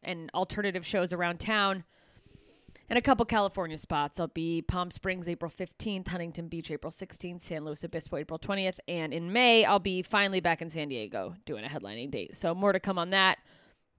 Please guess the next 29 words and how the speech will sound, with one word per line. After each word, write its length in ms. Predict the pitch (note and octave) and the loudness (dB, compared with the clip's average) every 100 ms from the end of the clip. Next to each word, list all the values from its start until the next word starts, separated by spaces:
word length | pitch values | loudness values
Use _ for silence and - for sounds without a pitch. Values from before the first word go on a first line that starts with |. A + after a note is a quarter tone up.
| _ - | _ 4
J 160 | A#3+ | 6
M 100 | A3 | 6
S 120 | F3+ - | 2 -2
comedy 320 | G3 E3 E3 | -4 -2 -4
dot 180 | D#3 - | -4 -8
com 200 | C3+ C#3+ | -12 -10
slash 200 | - - | -10 -6
shows 240 | F#2 - | -8 -8
for 120 | - | -10
that. 240 | D#3+ G#2+ - | -8 -8 -4
Now, 140 | G3 | 0
enough 180 | G3+ B3 | 4 6
about 200 | C4+ A#3+ | 8 8
me. 400 | G#3 F#3+ D#3 D#3 - _ _ _ _ _ _ _ - | 6 2 0 -2 -8 _ _ _ _ _ _ _ -2
Let's 160 | G#3+ - | 0 2
get 120 | A3+ | 2
to 60 | F#3+ | 2
our 120 | D#3 | 0
guest. 480 | D3 G#2+ - - - _ - | -2 -6 -8 -14 -18 _ 4
I 540 | G#3 A#3+ C4+ C#4 C#4 - _ _ - | 6 8 6 2 -2 -8 _ _ -8
got 240 | F#3+ E3 D3+ | -2 -2 -2
the 240 | D#3 F3+ E3 | -4 -2 -2
exclusive 500 | D#3 - E3+ D#3+ C3+ | -4 -8 -8 -6 -8
interview 440 | C#3 B2 B2 A#2+ C#3+ _ _ _ _ _ _ _ - | -8 -8 -6 -8 -10 _ _ _ _ _ _ _ -10
on 180 | F3+ E3 | -4 2
what 180 | G#3+ | 2
the 80 | A3 | 2
fuck 240 | - G3 - | -2 -2 0
happened 540 | D3+ D3 A#2+ G#2+ | -2 -2 -8 -12